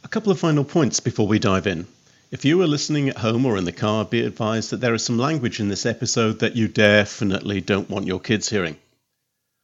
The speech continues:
Also, Phil and I discuss police-involved shootings, an emotive area that we both agree needs addressing. Police use of force, especially lethal force, is traumatic for communities and everybody involved,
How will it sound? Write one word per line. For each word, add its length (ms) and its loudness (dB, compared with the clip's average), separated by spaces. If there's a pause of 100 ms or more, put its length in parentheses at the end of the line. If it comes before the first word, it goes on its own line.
Also, 400 2 (300)
Phil 200 0
and 120 4
I 100 2
discuss 440 -2
police-involved 600 -2
shootings, 540 -6
an 120 0
emotive 360 0
area 320 4
that 140 -4
we 100 -2
both 320 -2
agree 320 -4
needs 320 -4
addressing. 480 -6 (840)
Police 260 2
use 180 4
of 80 -2
force, 360 2
especially 400 2
lethal 340 2
force, 400 -4 (260)
is 80 -4
traumatic 500 -2
for 100 -4
communities 680 0
and 220 -2
everybody 500 0
involved, 520 -4